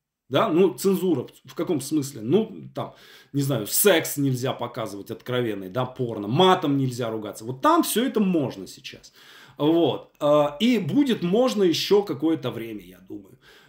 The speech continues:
А, поэтому, а, сейчас в этом смысле для сценариста ситуация уникальная, да? И я бы советовал сценаристу идти всеми этими путями, да? То есть первый путь —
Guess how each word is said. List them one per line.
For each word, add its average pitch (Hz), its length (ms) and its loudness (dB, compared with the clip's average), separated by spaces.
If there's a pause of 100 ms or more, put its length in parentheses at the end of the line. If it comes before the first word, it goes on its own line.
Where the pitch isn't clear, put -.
(120)
А, 151 560 6
поэтому, 233 840 2
а, 165 320 -2
сейчас 262 540 -2
в 143 100 4
этом 247 240 4
смысле 208 520 2
для 139 220 -2
сценариста 180 600 0
ситуация 175 580 0
уникальная, 156 1000 0
да? 208 360 -4
И 180 80 -6
я 185 540 0
бы 285 100 -2
советовал 190 640 -2
сценаристу 147 880 -2
идти 175 460 -2
всеми 262 600 2
этими 226 360 0
путями, 147 580 -6 (560)
да? 147 180 0
То - 140 -4
есть - 240 -8
первый 165 380 4
путь — - 340 -18